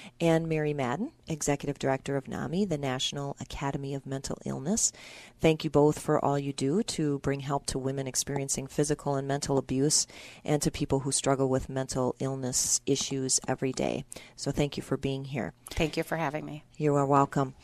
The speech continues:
Speaker 1: If you would like further information about the people or the organizations we talked to today, or if you'd like to be considered as a guest for our show, you can email me at jill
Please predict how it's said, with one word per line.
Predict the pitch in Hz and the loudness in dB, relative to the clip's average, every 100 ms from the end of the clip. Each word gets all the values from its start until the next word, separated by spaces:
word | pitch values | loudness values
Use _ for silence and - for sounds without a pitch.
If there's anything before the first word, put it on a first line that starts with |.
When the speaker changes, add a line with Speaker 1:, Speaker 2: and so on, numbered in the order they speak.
| - - - 185 | -12 -12 2 6
Speaker 1:
If | 175 | 8
you | 185 | 12
would | 185 | 12
like | 180 175 | 12 12
further | 190 180 | 10 6
information | 180 180 170 180 220 | 6 2 2 2 4
about | 190 160 | 6 6
the | - | 4
people | - 180 175 | 0 2 6
or | 165 | 6
the | 156 | 6
organizations | 160 151 151 151 170 - 170 | 4 4 4 4 4 2 -2
we | 151 | -2
talked | - - 185 - | -2 -2 -2 -2
to | 180 | -4
today, | - 165 151 151 175 | 0 4 6 6 6
or | 160 156 240 - | 4 2 2 0
if | 208 - | -4 -2
you'd | 202 | 2
like | 202 - | 2 0
to | 190 | -4
be | 190 | -4
considered | - - 185 180 | 0 2 4 4
as | 170 160 | 2 2
a | |
guest | - 147 - | 0 0 0
for | - 180 | 0 2
our | 220 | 2
show, | - 143 139 | 0 2 2
you | 156 | 0
can | - 151 - | -2 -6 -6
email | 151 147 143 | -2 -2 -2
me | 147 175 220 | -2 0 0
at | - 147 - | 0 -2 -2
jill | - 175 208 240 | 2 4 6 4